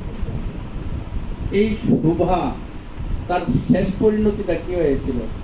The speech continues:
মা বাবা তো একেবারে পাগল হয়ে গেছিল। যে মেয়েটাকে একবার অন্তত বিবাহ দেওয়া দরকার, ঠিক আছে? তো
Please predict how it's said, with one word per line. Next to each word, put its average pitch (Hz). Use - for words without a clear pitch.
মা 139
বাবা 175
তো 170
একেবারে 160
পাগল 165
হয়ে 151
গেছিল। -
যে 147
মেয়েটাকে 156
একবার 160
অন্তত 147
বিবাহ 135
দেওয়া 127
দরকার, 123
ঠিক 160
আছে? -
তো 139